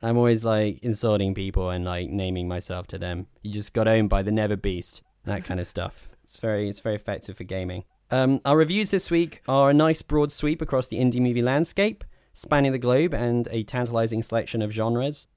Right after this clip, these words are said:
Danny will be delivering his verdict on the Syrian civil war documentary City of Ghosts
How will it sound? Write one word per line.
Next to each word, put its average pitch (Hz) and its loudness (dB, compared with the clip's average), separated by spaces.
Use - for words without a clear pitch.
Danny 120 0
will 113 0
be 117 -2
delivering 113 0
his 107 -2
verdict 107 -2
on 104 -2
the 101 -2
Syrian 123 -2
civil 107 -4
war 117 0
documentary 110 -4
City 110 -6
of 104 -8
Ghosts 147 -2